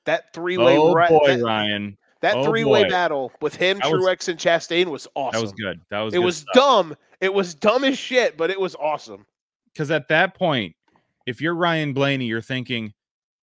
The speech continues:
Speaker 2: "Yes, I am a championship guy. They should race me, hopefully cleanly and everything, and not, you know, do anything stupid." But that also goes both ways. If you're Truex and Chastain, you've gotta be thinking,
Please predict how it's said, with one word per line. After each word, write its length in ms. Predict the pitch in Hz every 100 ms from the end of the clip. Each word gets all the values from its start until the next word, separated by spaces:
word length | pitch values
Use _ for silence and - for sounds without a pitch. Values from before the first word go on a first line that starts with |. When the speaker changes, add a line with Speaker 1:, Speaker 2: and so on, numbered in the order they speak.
| _
Speaker 2:
"Yes, 640 | 98 104 104 80 - - - _
I 180 | 107 135
am 120 | 185
a 40 |
championship 800 | 185 - 185 170 180 170 190 175
guy. 540 | 123 104 95 90 90 98 _ _ _ _ _
They 200 | - 101 107
should 220 | - 131
race 360 | 123 135 143 147
me, 140 | 151
hopefully 640 | 135 139 147 151 151 135 - _ _ _
cleanly 640 | - 151 147 139 131 131 131
and 100 | 123
everything, 560 | 113 117 - 113 120
and 180 | 113 107
not, 240 | 107 113 -
you 140 | 120
know, 160 | 107 107
do 200 | 104 113
anything 280 | 113 107 110
stupid." 480 | - 143 135 120 104 _ _ _ _ _ _ _ -
But 120 | 147
that 160 | 165
also 300 | 160 175 180
goes 300 | 151 156 156
both 280 | 120 143 135
ways. 380 | 135 180 135 92
If 120 | 92
you're 120 | 113 131
Truex 580 | - 156 151 139 -
and 100 | 131
Chastain, 640 | 120 131 120 - 143 165 143
you've 180 | 135 139
gotta 280 | 123 131 123
be 120 | 117
thinking, 460 | 123 117 120 107